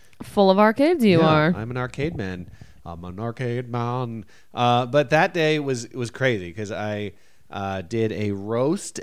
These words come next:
Speaker 2: at L A Comic Con, which was, uh, quite something.
Speaker 1: Mm-hmm.
Speaker 2: That place gave me a bit of anxiety because it was a lot. It was at the convention center,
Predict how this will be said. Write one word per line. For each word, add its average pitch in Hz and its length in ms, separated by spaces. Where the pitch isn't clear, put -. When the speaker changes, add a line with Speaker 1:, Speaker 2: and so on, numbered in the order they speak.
Speaker 2:
at 107 340
L 117 160
A 147 80
Comic 123 400
Con, 104 460
which 104 240
was, 98 260
uh, 90 320
quite 135 400
something. 180 420
Speaker 1:
Mm-hmm. 160 200
Speaker 2:
That 156 160
place 143 180
gave 120 220
me 117 80
a 104 40
bit 117 140
of 147 80
anxiety 98 560
because 90 320
it 87 60
was 87 100
a 92 60
lot. 82 440
It - 60
was 92 100
at 92 60
the 101 80
convention 95 400
center, 98 460